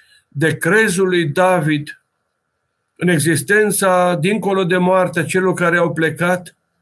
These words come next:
și în încrederea că Dumnezeu poate să se milostivească de ei, n-ar fi apelat la acest, uh,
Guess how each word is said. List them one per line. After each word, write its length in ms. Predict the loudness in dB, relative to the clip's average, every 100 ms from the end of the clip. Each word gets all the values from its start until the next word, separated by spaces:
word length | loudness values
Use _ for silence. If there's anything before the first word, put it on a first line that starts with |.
| _ _ _ _ _ _ -20 -10
și 640 | -4 0 2 4 2 0
în 260 | -2 0 2
încrederea 840 | 2 0 0 2 2 2 2 2
că 120 | 0 -2
Dumnezeu 540 | 0 0 0 0 -2
poate 340 | 0 -2 0
să 140 | -2 -2
se 160 | 0
milostivească 920 | 0 2 0 0 -2 2 2 0 -4
de 120 | -4 0
ei, 480 | 0 2 0 -2 -8 _ _ _ _ _ -20 -20 _
n-ar 520 | -6 -2 2 4 2 0
fi 160 | -2
apelat 600 | -2 -2 -2 0 0 0
la 140 | -2 -2
acest, 500 | 0 -2 -2 -2 -2
uh, 560 | 2 2 2 2 0